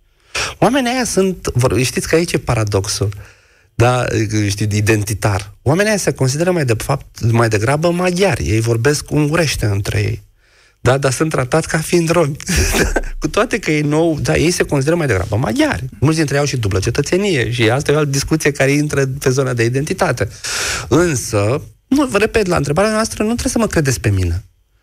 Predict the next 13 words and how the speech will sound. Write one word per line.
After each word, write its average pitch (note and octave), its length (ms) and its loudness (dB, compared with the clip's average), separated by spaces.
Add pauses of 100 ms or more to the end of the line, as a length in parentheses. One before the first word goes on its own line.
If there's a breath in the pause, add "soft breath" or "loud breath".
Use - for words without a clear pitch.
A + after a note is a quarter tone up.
(240)
Duceți-vă - 460 0
dumneavoastră D4 400 0
acolo A#3+ 340 2
și B2+ 140 -2
vedeți. D#3 480 0 (640 loud breath)
Da, E3+ 140 2
adică, F#3 540 0
pentru E3 280 0
mine B3+ 180 0
întrebarea F#3+ 480 2
e F3 40 0
cam D#3+ 180 0
așa. B2 400 0